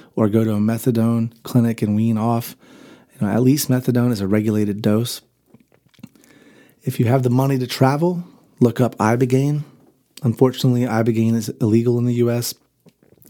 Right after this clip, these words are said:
but they do have Ibogaine treatment for addiction in other countries. Mexico is one of those countries.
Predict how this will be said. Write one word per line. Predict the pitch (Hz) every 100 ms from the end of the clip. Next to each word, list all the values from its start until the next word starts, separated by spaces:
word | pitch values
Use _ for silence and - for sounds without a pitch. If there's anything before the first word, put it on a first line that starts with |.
| -
but | 127
they | 120
do | 117 131
have | 117 117 - - -
Ibogaine | 120 120 117 113
treatment | - 127 131 113
for | 120
addiction | 107 113 - 113
in | 104
other | 113 110
countries. | 120 120 123 117 113 - - - - - - - _
Mexico | 117 110 - 117 113
is | 117
one | 120
of |
those | 117 117
countries. | - 120 - 127 127